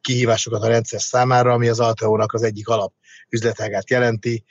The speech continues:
Tehát ugye mi többek között azzal is foglalkozunk, és egyik legsikeresebb üzletágunk, hogy kiszabályozzuk ezeket a megújulók által adott eltéréseket, és ugye most már nem csak földgáz alapú motorokkal,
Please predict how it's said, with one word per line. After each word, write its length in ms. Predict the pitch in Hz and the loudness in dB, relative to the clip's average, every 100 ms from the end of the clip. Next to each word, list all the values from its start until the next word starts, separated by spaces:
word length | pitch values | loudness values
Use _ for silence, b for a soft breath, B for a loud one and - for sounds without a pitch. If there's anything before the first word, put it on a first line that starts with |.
| B B | B B
Tehát 180 | 113 107 | -8 -2
ugye 100 | 117 | 0
mi 140 | 117 | 0
többek 340 | 107 120 113 107 | -2 -2 0 -2
között 320 | 110 110 - | -4 -4 0
azzal 260 | 117 107 | 0 0
is 100 | 104 | -4
foglalkozunk, 600 | - 117 113 110 107 110 | -2 0 0 -2 -6 -8
és 60 | 107 | -6
egyik 200 | 113 107 | -6 -2
legsikeresebb 680 | 110 110 117 107 101 - 101 | -2 -4 -4 -6 -4 -6 -8
üzletágunk, 640 | 110 113 - 110 104 110 | -4 -4 0 -2 -2 -4
hogy 240 | - 110 104 B B - | -4 -4 -6 B B -8
kiszabályozzuk 920 | 117 - 113 110 104 95 101 - - B B | -4 -2 0 2 0 -4 -10 -14 -18 B B
ezeket 480 | - 113 110 101 - | -4 -2 -4 -8 -4
a 240 | 101 98 | -4 -4
megújulók 520 | 120 120 117 107 104 117 | -2 -2 0 -2 -2 0
által 380 | 104 104 104 | 0 0 -2
adott 420 | 98 - 104 98 113 | -2 -4 -4 -6 -4
eltéréseket, 800 | 117 143 135 127 135 123 123 117 B B B B | -2 0 2 0 -2 -2 -2 -4 B B B B
és 200 | - 113 | -2 -2
ugye 320 | 120 117 117 107 B B | 0 2 2 0 B B
most 260 | 123 120 - | 0 0 2
már 140 | 113 | 2
nem 180 | 117 117 | 2 2
csak 280 | - 104 - | 0 -4 -4
földgáz 440 | - 123 123 120 | -2 0 0 0
alapú 260 | 120 117 110 | 2 0 0
motorokkal, 680 | 113 117 113 - 120 110 | 0 2 0 2 2 0